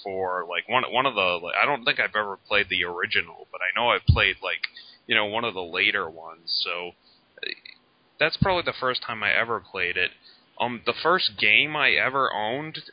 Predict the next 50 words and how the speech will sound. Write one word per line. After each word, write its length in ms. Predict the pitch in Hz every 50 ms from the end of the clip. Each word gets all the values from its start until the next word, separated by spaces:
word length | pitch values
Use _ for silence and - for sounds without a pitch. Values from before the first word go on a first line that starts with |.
| _ - 135
though, 380 | 147 147 160 170 165 160 - -
of 120 | - 120 117
Mega 300 | 123 123 127 131 147 147
Man, 380 | 151 156 156 156 160 156 143 - -
um, 360 | - 117 113 107 107 101 - 107
was 160 | 110 107 -
Mega 260 | 117 117 123 123 131
Man 280 | 123 123 120 117 107 104
X, 640 | - - - 107 107 - - - - - - - - -
the, 140 | 92 90 85 - -
the 80 | 104 98 - -
first 320 | 117 113 117 123 - -
one, 200 | 151 147 143 143
and 120 | 123 107 101
I 140 | 104 107
owned 220 | 85 120 135 139 139
it 100 | - -
on 140 | 117 117 110
the 80 | 98
P 340 | - - - - 120 117 110
C. 460 | - - - 113 110 107 92 82 82 85
It 100 | 64 90
was, 160 | 101 95 101
like, 180 | 101 101 98
one 140 | 107 113 120
of 60 | 117
my 160 | 110 101 101 98 - - -
first 300 | - 110 110 110 - - - - -
P 160 | 113 110 104
C 320 | - - - 110 110 101 90
games 480 | 92 90 87 87 85 85 85 82 - -
that 100 | - 87
I 220 | 85 85 87 87
ever 240 | 90 90 90 87 85 80 90 87 85 85
owned. 240 | 85 85 87 - - - - - - - - - -
And, 200 | - 98 98 92
like, 160 | 98 104 107
I 120 | - 113 131
think 160 | 165 175 170
it 120 | 170 -
came 180 | - 175 160 151
out 160 | 143 127 107
for 140 | - 110 101
Super 480 | - - - 127 117 - 110 101 95 92
N 100 | 95 95
E 160 | 90 82 87
S, 300 | 87 87 87 - - -
like, 220 | 87 87 - - 95
originally, 800 | 90 87 98 107 104 - 90 87 87 85 82 85 85 82 82 82
but 120 | 85 82